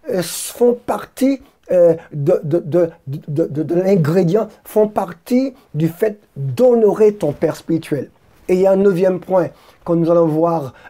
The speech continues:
euh, maintenant, cher auditeur, neuvième chose à faire quand tu honores ton père spirituel, bien-aimé, eh bien, lui apporter un soutien financier ou matériel si nécessaire.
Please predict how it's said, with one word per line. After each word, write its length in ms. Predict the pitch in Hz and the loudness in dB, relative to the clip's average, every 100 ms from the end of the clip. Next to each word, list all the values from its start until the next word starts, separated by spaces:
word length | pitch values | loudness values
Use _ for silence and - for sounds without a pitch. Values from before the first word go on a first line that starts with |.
| - | -4
euh, 120 | 170 | -2
maintenant, 380 | 165 170 165 175 | 0 2 2 0
cher 160 | 175 175 | -2 -4
auditeur, 420 | 170 165 185 175 | -4 -2 0 0
neuvième 600 | 160 208 208 165 175 170 | 2 2 2 2 0 0
chose 560 | - 202 175 156 156 123 _ _ _ _ | -4 -4 -2 -2 -2 -4 _ _ _ _
à 100 | - | -8
faire 440 | 147 - 185 170 143 - _ | -8 -2 0 2 0 -8 _
quand 140 | 160 | -8
tu 220 | 156 196 - | -6 -8 0
honores 460 | 170 170 165 160 | 0 2 0 -2
ton 160 | 165 143 | -6 -6
père 200 | 160 160 | -4 -4
spirituel, 520 | - 170 147 - 196 | -4 -10 -8 -4 -2
bien-aimé, 480 | 175 170 160 190 202 - - | 0 0 0 0 -2 -8 -10
eh 80 | 170 | -4
bien, 300 | 160 175 196 170 - | -2 0 0 -2 -6
lui 220 | 156 185 | -4 -4
apporter 640 | - 196 - 196 - 233 - | -4 -6 -2 -4 -2 -4 -2
un 80 | 180 | -6
soutien 500 | - 233 208 202 185 | -6 -6 -6 -4 -4
financier 540 | - 214 185 - 208 - | -2 0 0 -2 -8 -4
ou 80 | |
matériel 500 | 165 190 226 208 202 | -2 -2 -4 -4 -4
si 140 | 208 208 | -4 -2
nécessaire. 580 | 208 214 208 247 - | -2 -2 -2 -2 -4